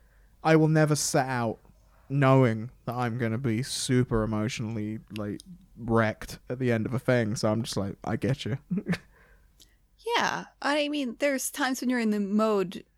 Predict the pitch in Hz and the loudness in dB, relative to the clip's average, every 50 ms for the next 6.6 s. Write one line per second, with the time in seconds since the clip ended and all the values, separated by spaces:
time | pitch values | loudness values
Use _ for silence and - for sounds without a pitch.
0 | _ - - 220 208 190 170 170 160 165 165 170 170 165 - - - - - - | _ 0 2 4 4 4 2 -2 -4 -6 -6 -6 -8 -8 -8 -8 -10 -12 -12 -14
1 | - - - 254 294 311 - - 285 311 311 - - 339 320 285 - 269 254 247 | -12 -2 2 2 2 2 2 0 0 0 0 0 0 0 0 0 0 0 0 0
2 | 220 208 202 202 - 220 196 190 185 175 175 - - _ _ _ _ _ _ - | 2 0 0 0 -2 -4 -4 -6 -6 -6 -8 -10 -14 _ _ _ _ _ _ 0
3 | 214 220 220 202 190 - - 202 190 185 180 190 185 175 - - - 165 165 - | 4 6 6 6 4 2 2 2 2 2 2 0 -4 -4 -6 -2 0 0 0 0
4 | - 185 180 180 180 185 185 196 202 202 - 165 165 240 262 233 143 - 170 165 | -4 -8 -6 -4 -6 -2 -2 -2 -4 -4 -6 -4 2 4 4 4 4 2 -4 -8
5 | 165 - - - - - - - - 196 190 190 196 190 185 190 190 190 - 196 | -10 -10 -12 -8 -8 -8 -8 -6 -8 -6 -4 -4 -2 -4 -4 -6 -6 -8 -8 -8
6 | 196 - 233 - - _ 285 247 202 185 - 180 | -8 -8 -10 -14 -2 _ 0 0 0 -2 -6 -10